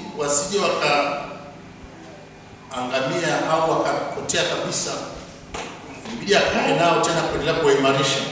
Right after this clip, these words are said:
kwa muda wa siku arobaini, na mwishoni anaanza kuwapa matumaini ya maisha yajayo. Kabla ya kuondoka, aliwaandaa kisaikolojia kupokea hiyo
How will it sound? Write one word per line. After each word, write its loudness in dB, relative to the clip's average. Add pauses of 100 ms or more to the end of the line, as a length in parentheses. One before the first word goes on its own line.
(540)
kwa -8
muda 2
wa 4
siku 2
arobaini, 4 (840)
na 4 (100)
mwishoni 0
anaanza 4
kuwapa 2 (420)
matumaini -2 (640)
ya -2
maisha 0 (480)
yajayo. -2 (720)
Kabla 0
ya 4
kuondoka, 0
aliwaandaa 0
kisaikolojia -2
kupokea -4
hiyo 0